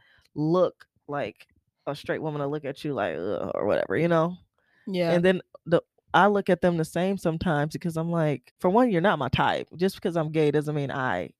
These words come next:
Speaker 1: am gonna be sucking on every woman's coochie, like,
Speaker 2: Yeah.
Speaker 1: you know? You're not attractive,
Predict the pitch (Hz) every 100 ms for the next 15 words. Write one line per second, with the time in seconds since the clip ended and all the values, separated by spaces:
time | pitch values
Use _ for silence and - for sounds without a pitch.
0 | _ _ _ _ _ _ - 143 139 -
1 | 151 139 135 - 143 143 139 - 135 -
2 | - - 143 - - - 143 - - 160
3 | - - - _ 180 165 143 180 180 175
4 | - _ - - _ _ 180 185 220 190
5 | 143 - - - 151 160